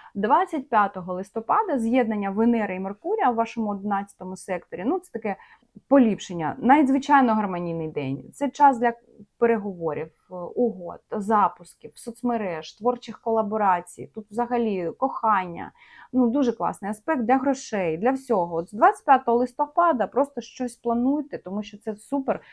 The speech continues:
позитивний день. Тридцятого листопада Венера перейде у Стрільці у ваш дванадцятий сектор, і фінал місяця такий м'який,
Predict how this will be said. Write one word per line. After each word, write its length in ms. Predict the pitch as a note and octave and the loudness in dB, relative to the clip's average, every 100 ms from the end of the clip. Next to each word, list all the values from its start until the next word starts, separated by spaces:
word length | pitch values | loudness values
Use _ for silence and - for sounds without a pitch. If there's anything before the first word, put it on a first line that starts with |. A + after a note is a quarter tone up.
| - | -10
позитивний 640 | - B3 G#3+ G3+ A3 A3 F#3 | -2 0 0 -4 -4 -4 -6
день. 320 | E3+ C#3 C3 _ _ _ _ - - - | -8 -12 -12 _ _ _ _ -14 -4 2
Тридцятого 600 | D4 C#4+ B3+ - G3 G3 | 4 8 6 6 0 0
листопада 560 | G3 - - F#3+ E3+ | -2 -4 0 2 2
Венера 420 | F#3 B3 B3 F3+ | 4 6 6 4
перейде 460 | E3+ G3+ G#3 F#3 F3 | 0 0 0 0 -2
у 60 | F3+ | -6
Стрільці 400 | - G3+ G3+ F#3+ | -6 -8 -6 -2
у 40 | |
ваш 180 | F#3 F#3 | -2 -2
дванадцятий 480 | G3+ G#3+ A3 - C4 | -4 -2 -2 -4 -6
сектор, 520 | - B4 - C4 A#3 | -2 -2 -2 -4 0
і 160 | C#4+ C#4 | 2 2
фінал 340 | C#4+ C#4+ D4 | 4 6 6
місяця 440 | C4+ G4 B4 C#4+ A3 | 6 4 -2 -6 -6
такий 240 | - A#3 | -4 0
м'який, 720 | A3+ C4 C4 _ F4 G4+ G#4+ | 2 2 -2 _ 0 0 0